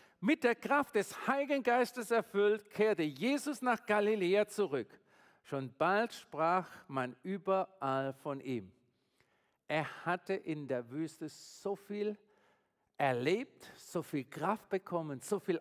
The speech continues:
Ausrüstung, dass man überall von ihm positiv gesprochen hat.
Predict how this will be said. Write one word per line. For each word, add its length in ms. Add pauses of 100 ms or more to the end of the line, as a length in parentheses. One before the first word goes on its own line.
Ausrüstung, 840 (360)
dass 340
man 240 (160)
überall 920
von 400
ihm 360 (360)
positiv 720
gesprochen 560
hat. 180